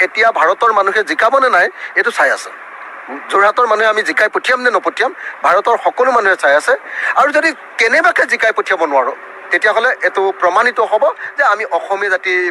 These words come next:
বিপথে পৰিচালিত হৈছোঁ, আমি ভুল পথে গৈছোঁ। গতিকে এই মুহূৰ্তত মই ভাবোঁ যে গৌৰৱ গগৈক সকলোৱে ভোটদান কৰিব লাগে। মই মাজুলীবাসীক যথেষ্ট আমি সন্মান কৰোঁ, ভাল পাওঁ। গতিকে মাজুলীবাসীৰ ওচৰলৈ আমি আহিছোঁ, মাজুলীবাসীক আমি আহ্বান জনাবলৈ আহিছোঁ যে যাতে,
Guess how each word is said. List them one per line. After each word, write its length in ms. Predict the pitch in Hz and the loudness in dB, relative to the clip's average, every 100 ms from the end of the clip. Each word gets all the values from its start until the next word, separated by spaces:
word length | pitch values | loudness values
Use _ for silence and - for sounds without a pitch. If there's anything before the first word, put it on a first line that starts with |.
| - | -6
বিপথে 300 | 147 175 170 | -4 -2 0
পৰিচালিত 420 | 170 151 156 151 | 0 -2 -2 -4
হৈছোঁ, 320 | 156 156 - - - - - | -4 -4 -6 -10 -14 -6 -2
আমি 180 | 170 | -2
ভুল 200 | 185 - | 0 0
পথে 260 | 220 208 180 | 0 -2 -2
গৈছোঁ। 320 | 160 156 254 392 - - | -2 0 0 0 -6 -2
গতিকে 200 | - 196 - | 0 2 2
এই 100 | 214 | 2
মুহূৰ্তত 380 | 233 240 190 - - | 2 2 2 0 0
মই 100 | 190 | 2
ভাবোঁ 300 | 165 160 233 | 2 2 0
যে 100 | - 170 | 0 0
গৌৰৱ 160 | 170 170 | 0 2
গগৈক 220 | 180 180 | 0 0
সকলোৱে 320 | 156 196 185 185 | 0 0 0 -2
ভোটদান 340 | - - 196 | -4 -4 -4
কৰিব 220 | 220 220 262 | -4 -4 -4
লাগে। 240 | 269 - - - - 170 | -2 -4 -6 -14 -10 -4
মই 100 | 175 | 0
মাজুলীবাসীক 540 | 170 196 196 185 - - - | 0 0 -2 -2 -4 -8 -6
যথেষ্ট 340 | 196 214 - | -2 -2 0
আমি 160 | 196 185 | 2 2
সন্মান 380 | 170 165 202 226 | 2 2 2 2
কৰোঁ, 220 | - - | 2 2
ভাল 200 | - - | 2 2
পাওঁ। 220 | - - 302 453 - - - | 4 4 6 6 4 0 -2
গতিকে 240 | - - 285 392 381 370 - 381 392 381 | 0 2 4 4 4 6 4 4 4 4
মাজুলীবাসীৰ 540 | 359 320 254 254 320 - | 4 4 4 4 4 2
ওচৰলৈ 280 | - 233 233 | 4 4 4
আমি 160 | 214 | 4
আহিছোঁ, 380 | 202 208 277 285 403 - - - - | 4 2 4 2 0 -4 -2 2 2
মাজুলীবাসীক 500 | 180 254 - - - | 2 2 0 2 2
আমি 280 | - - - | 4 4 4
আহ্বান 380 | - 427 240 | 4 4 4
জনাবলৈ 360 | 262 262 262 262 | 4 4 4 4
আহিছোঁ 280 | 262 - 294 | 2 2 4
যে 120 | 311 415 - - - | 4 2 -2 -8 -2
যাতে, 400 | - - - - | 2 2 2 4